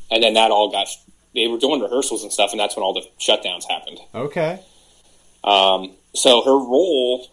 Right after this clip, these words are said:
Speaker 1: hopefully, will still be there. They're gonna try to do it again, uh, this coming year. Um, so hopefully her role will be there yet. Hopefully protocols will be in place that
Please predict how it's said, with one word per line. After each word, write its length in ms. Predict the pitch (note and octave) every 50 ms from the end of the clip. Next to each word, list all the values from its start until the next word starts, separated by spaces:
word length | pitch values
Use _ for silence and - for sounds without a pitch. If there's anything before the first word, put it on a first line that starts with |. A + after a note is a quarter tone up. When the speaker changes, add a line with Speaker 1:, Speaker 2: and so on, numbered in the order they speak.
| _ _ -
Speaker 1:
hopefully, 460 | - - C#3+ E3 - - C3+ A#2 A2+
will 80 | G#2+ G#2
still 280 | - - - G#2+ - -
be 220 | B2 C3 D3+ C#3
there. 320 | B2 G2+ F#2 F#2+ F#2 F#2+ G2
They're 180 | G2+ G2+ G#2
gonna 220 | G2+ G#2+ A2 G#2 G2
try 180 | - - G#2
to 80 | G2+ G2+
do 160 | - A2 G#2
it 80 | G#2 G#2
again, 300 | G2+ G2+ F#2+ F#2+ F#2+ - - - - - - - _ _ - -
uh, 300 | - F2+ F2 F2 F#2 F2+ - -
this 140 | G#2+ - -
coming 340 | B2+ B2 B2 C3 B2+ A2+ G2+
year. 280 | F#2 F2+ F2 F2 F#2 - - - - _ _ _ _ _ _ - - - A2+
Um, 580 | A2 G2 F#2+ F#2+ F#2+ F#2 F2+ F#2 F#2 F#2 - _ - -
so 140 | - - G#2
hopefully 280 | A#2 C#3+ C#3 - C3+ A#2
her 100 | A#2+ G#2+
role 320 | G#2 G#2+ G#2+ G#2+ A2 G#2 G2
will 100 | F#2 F2+
be 180 | F#2+ G2+ A2 A2
there 160 | A2 A2 G#2+
yet. 300 | A2 A2 A2 A2 A2+ A2 -
Hopefully 400 | - G#2+ G#2 - - G2+ F#2+ F#2+
protocols 600 | - G#2 G2+ G#2 G#2 - G#2+ G2+ G2+ G2+ G2+ G#2
will 100 | G2 F#2
be 520 | G#2 G2+ G#2 G2+ G#2 G2+ G2 G2 - - - _ -
in 200 | - G#2+ G2 F#2
place 440 | - - G#2+ G#2 G#2 G#2 G2 - -
that 260 | - G2 F#2 - -